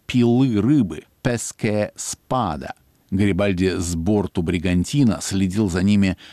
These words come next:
с приметным удовольствием и в душе, кажется, проклинал свои серьезные занятия, мешавшие ему принять участие в этом увеселении. С очень ранних лет Гарибальди приобрел много практических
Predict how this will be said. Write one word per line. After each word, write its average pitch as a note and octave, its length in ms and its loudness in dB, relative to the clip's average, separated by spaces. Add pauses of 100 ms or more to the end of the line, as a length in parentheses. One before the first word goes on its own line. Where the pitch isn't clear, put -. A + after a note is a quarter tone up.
с - 160 -6
приметным G2+ 540 2
удовольствием F#2+ 680 0
и A#2+ 160 0
в F#2 80 0
душе, G2+ 320 0
кажется, G#2 400 0
проклинал C#3+ 600 -2
свои D#2+ 200 -6
серьезные E2+ 600 -2
занятия, G#2 500 0 (320)
мешавшие G2 600 0
ему E2+ 240 -2
принять F2+ 420 0
участие F2 540 -4
в D#2+ 60 -2
этом D#2+ 280 -4
увеселении. F2 640 -2 (540)
С - 120 -4
очень F3 260 0
ранних E3 460 2
лет G2 280 2
Гарибальди F2 540 -2
приобрел E2+ 480 0
много G2 400 4
практических - 800 -4